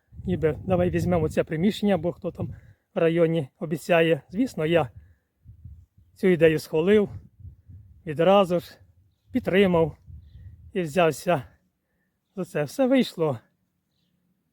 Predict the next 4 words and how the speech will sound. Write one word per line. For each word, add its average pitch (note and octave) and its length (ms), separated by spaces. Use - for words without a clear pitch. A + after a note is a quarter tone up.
Здається, F#3+ 420
люди F#3 220
не F#3 120
зрозуміли, F3+ 760